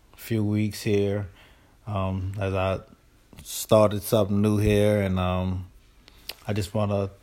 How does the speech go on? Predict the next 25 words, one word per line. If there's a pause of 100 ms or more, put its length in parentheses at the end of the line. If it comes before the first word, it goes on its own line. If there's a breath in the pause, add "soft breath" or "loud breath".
(280)
thank
those
who
were
able
to
tune
in,
and
thank
those
who, (160)
who
have
just
started
listening. (400 loud breath)
If
you
got
any
suggestions,
anything
that
you